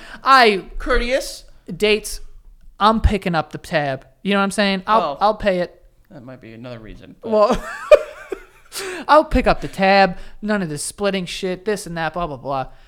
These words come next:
Speaker 1: I'll, I'll, you know, text me,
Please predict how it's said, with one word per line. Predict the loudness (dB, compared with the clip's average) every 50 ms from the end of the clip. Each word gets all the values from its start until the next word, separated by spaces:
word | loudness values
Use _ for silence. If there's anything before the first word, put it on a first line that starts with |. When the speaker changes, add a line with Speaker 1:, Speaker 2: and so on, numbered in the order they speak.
| -20 -20 _ _ _ _ _ _ _ _ _ _ _ 0
Speaker 1:
I'll, | 2 2 4 2 2
I'll, | 0 0 0 0 -4 -12 -20 -20 _ _ -14
you | -10 -8 -4
know, | -4 -4 -4 -6 -10 -18 -20 _ _
text | -6 -6 -6 -6 -8
me, | -8 -6 -6 -6 -6